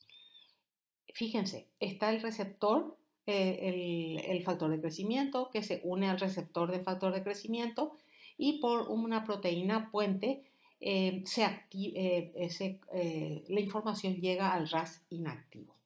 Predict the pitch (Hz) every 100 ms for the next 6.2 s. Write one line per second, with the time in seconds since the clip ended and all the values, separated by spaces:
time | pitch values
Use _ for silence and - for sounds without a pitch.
0 | _ - 160 220 - _ _ _ _ _
1 | - _ _ _ _ _ _ - 220 220
2 | 220 160 107 - - _ _ _ _ _
3 | _ _ _ - 208 214 233 233 185 147
4 | - - - 202 185 190 151 - - _
5 | - 196 - 220 233 226 190 185 190 190
6 | 165 147